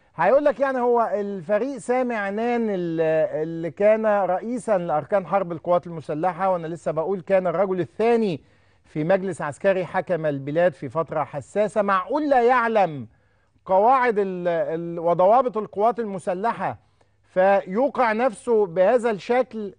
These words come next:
هل احنا امام تصيد ولا امام، آه، آه، يعني عدم، آه، آه، وعي من الفريق سامي عنان، او ربما سرعة، آه، في،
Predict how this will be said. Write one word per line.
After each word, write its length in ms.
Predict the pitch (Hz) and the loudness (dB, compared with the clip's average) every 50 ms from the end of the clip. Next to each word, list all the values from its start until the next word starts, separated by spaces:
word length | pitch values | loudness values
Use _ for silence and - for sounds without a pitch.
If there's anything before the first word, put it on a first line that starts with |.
| _ - | _ -4
هل 180 | 156 202 247 | -2 2 2
احنا 280 | 285 247 240 269 254 226 | 2 2 0 -4 -4 -2
امام 220 | 233 254 285 277 | 0 0 0 -2
تصيد 720 | - - 247 214 - 247 262 262 269 254 269 269 240 202 | -2 -2 -2 -2 0 2 0 0 0 2 2 2 2 2
ولا 480 | 220 220 240 262 269 262 254 240 202 214 | 2 2 2 2 2 2 0 0 2 0
امام، 480 | 214 226 240 254 277 269 262 247 233 226 | 0 2 2 2 2 2 0 -2 0 0
آه، 320 | 208 196 190 180 170 151 _ _ _ _ _ _ _ _ _ _ - - | 2 2 2 2 0 -2 _ _ _ _ _ _ _ _ _ _ -8 -4
آه، 600 | 165 175 175 175 175 175 175 175 175 175 175 175 | -2 0 2 2 2 2 2 2 2 2 2 0
يعني 540 | 175 180 190 185 180 180 185 190 185 185 185 | 2 2 2 2 2 0 -2 -4 -4 -6 -6
عدم، 720 | - - - 156 196 233 220 254 240 233 214 202 190 180 - _ - | -6 -6 -4 -2 0 2 4 2 2 2 0 -4 -6 -8 -12 _ -10
آه، 220 | 170 170 170 175 | -6 -4 -4 -4
آه، 300 | 170 - - 165 170 143 | -6 -6 -8 -8 -6 -6
وعي 560 | 156 175 196 220 226 220 208 196 185 170 170 165 | -2 0 2 2 2 2 2 0 -2 -4 -6 -6
من 180 | 165 165 165 | -6 -6 -6
الفريق 800 | 160 160 160 156 156 156 156 143 - - 175 170 196 226 226 185 | -6 -6 -6 -8 -10 -12 -14 -12 -6 -4 -2 -2 -2 -2 -4 -6
سامي 340 | - - 208 208 214 214 202 | -4 0 2 2 2 2 -2
عنان، 320 | 185 190 208 240 247 240 | -4 -2 -2 -2 -2 0
او 220 | 202 220 214 208 214 | 0 2 4 4 2
ربما 340 | 196 180 247 262 254 247 196 | 2 2 2 2 2 0 0
سرعة، 520 | - - 269 269 254 220 208 185 160 127 _ _ _ _ _ _ _ _ _ - - | 2 4 4 4 4 4 0 0 -2 -4 _ _ _ _ _ _ _ _ _ -10 -6
آه، 100 | 151 160 | -6 -6
في، 500 | 143 - 214 214 220 226 226 220 220 | -6 -6 -8 -4 -2 0 2 2 2